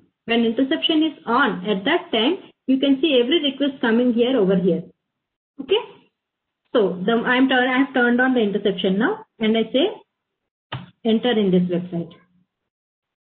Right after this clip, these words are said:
So you can see here, earlier we were seeing the same com-, data on our, uh, browser's, uh, plugin by pressing F twelve key. Now the same information I am seeing here on the proxy over here.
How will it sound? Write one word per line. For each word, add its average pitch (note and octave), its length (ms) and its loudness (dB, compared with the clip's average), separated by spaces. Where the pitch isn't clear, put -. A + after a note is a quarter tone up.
So D4+ 40 2
you C#4+ 200 2
can D4+ 220 0
see E4 160 0
here, D4+ 220 0
earlier C4 320 0
we C#4 100 0
were C4 240 -2
seeing D4 360 0
the C4 160 2
same D#4+ 320 0
com-, A#3+ 420 -2
data A3 360 2
on A3+ 240 2
our, A#3 300 -2
uh, G3+ 140 0
browser's, A3+ 600 2
uh, F#3+ 180 0
plugin F#3 420 0
by G3+ 140 0
pressing G3+ 380 0
F F#3 180 -4
twelve F#3+ 240 0
key. - 180 -8
Now A#3+ 120 2
the A#3+ 160 2
same D#4+ 220 2
information C#4 600 0
I B3 100 2
am A#3+ 180 0
seeing C4 220 2
here A3+ 240 2
on G#3+ 140 2
the D4+ 80 0
proxy A3 500 0
over F3 180 2
here. E3 220 -2